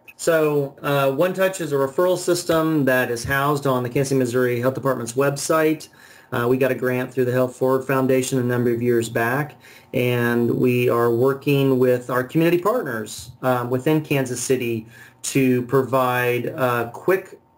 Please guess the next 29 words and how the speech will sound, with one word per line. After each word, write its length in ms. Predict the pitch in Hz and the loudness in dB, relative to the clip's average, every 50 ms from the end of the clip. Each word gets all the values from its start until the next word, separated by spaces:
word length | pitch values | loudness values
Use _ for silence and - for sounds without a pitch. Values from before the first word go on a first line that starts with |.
| - | -10
uh, 460 | - 123 120 120 117 117 113 113 113 117 | -6 -6 -4 -2 -2 -2 -2 -2 -2 -2
referrals 840 | - 127 127 123 - - 160 160 160 156 147 147 143 143 - - - - | -2 -2 -2 -4 -2 0 2 2 4 2 2 0 -4 -4 -10 -12 -10 -4
to 200 | - 220 240 220 | -2 -2 0 2
them 360 | 214 190 190 196 196 202 196 | 2 0 2 2 0 -2 0
or 200 | 156 147 156 170 | 0 2 2 4
even 220 | 175 175 180 175 156 | 4 2 2 0 -4
to 240 | 147 - 160 156 175 | 0 2 2 4 4
us, 540 | 214 220 170 131 127 127 127 - - - - _ - - - - - - - - | 2 2 0 0 0 -2 -4 -6 -12 -12 -16 _ -20 -20 -20 -20 -20 -20 -10 -4
um, 840 | - 131 131 127 127 123 123 120 120 120 120 123 123 147 151 139 | -2 0 2 2 0 0 0 -2 -4 -4 -6 -8 -8 -10 -8 -2
based 300 | 123 139 147 143 143 - | 0 2 2 0 0 -2
off 380 | 139 131 135 135 135 135 135 - | 0 2 2 2 0 -2 -6 -8
of 400 | - - 131 127 127 127 120 117 | -6 0 2 2 2 2 0 -4
some 180 | - - 139 | -4 -2 0
of 60 | 139 135 | 2 4
those 180 | 135 131 117 | 4 2 2
basic 500 | 113 117 135 135 135 135 - 131 127 - | 0 0 0 0 0 0 -4 -8 -8 -8
needs 720 | 131 120 123 123 120 117 113 113 110 110 - - - - - - - - - - | -8 -6 -4 -4 -2 -2 -2 -2 -4 -6 -8 -10 -10 -12 -16 -20 -20 -20 -12 -6
uh, 220 | - 120 117 113 113 | -4 -4 -2 -4 -4
for 280 | - - 135 143 139 | -2 0 2 2 2
those, 440 | 131 131 123 120 120 - - - - - - | 2 0 0 -2 -2 -6 -10 -12 -10 -4 0
for 120 | 143 135 | 0 2
those 220 | 131 131 123 127 | 2 2 0 -2
families 480 | - - 127 123 123 120 117 117 113 117 | -4 -4 -2 -2 -2 -2 0 -2 0 0
around 340 | 120 113 120 113 113 113 110 | 0 0 0 0 0 -2 -4
health, 500 | 107 120 135 139 135 135 131 - - - _ _ _ _ _ _ _ _ _ _ - | -2 0 0 2 2 0 -2 -4 -12 -20 _ _ _ _ _ _ _ _ _ _ -2
energy, 960 | - 139 135 135 135 127 123 120 131 131 131 131 131 127 127 123 120 117 - - - | 0 0 2 2 0 0 -2 0 0 2 4 4 4 4 4 2 0 -2 -6 -10 -8
um, 320 | - 123 120 117 113 110 110 | -4 -4 -2 -2 -2 -2 -4
hygiene 560 | 113 - 131 143 147 143 123 135 139 135 127 | -2 -2 0 0 0 -2 -2 -2 -2 -2 -2
products, 840 | - 135 131 131 127 127 127 127 123 123 120 - - - - - | 0 0 0 0 2 0 0 0 -2 -2 -6 -8 -10 -10 -10 -12